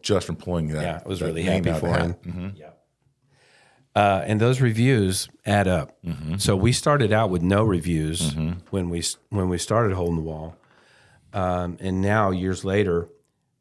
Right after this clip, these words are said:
Speaker 2: we're sitting at just
Speaker 1: Almost four hundred.
Speaker 2: we need one more review to be at four hundred five-star reviews.
Speaker 1: By the time this podcast comes out, it'll be over four hundred. And that's just on Google.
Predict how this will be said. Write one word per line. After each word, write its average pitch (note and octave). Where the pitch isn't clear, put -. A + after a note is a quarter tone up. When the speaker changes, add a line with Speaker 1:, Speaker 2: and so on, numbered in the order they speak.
Speaker 2:
we're G2
sitting G2+
at F2
just F#2+
Speaker 1:
Almost F2
four D#2+
hundred. F2
Speaker 2:
we G2+
need G2
one G2+
more G#2+
review G2
to F2
be F2
at D2
four F#2+
hundred F2+
five-star E2+
reviews. E2+
Speaker 1:
By E2+
the F2
time E2
this C#2+
podcast C#2
comes C2
out, B1+
it'll C2
be C2
over C2+
four B1+
hundred. B1+
And G#2
that's C#3
just B2
on F#2+
Google. F2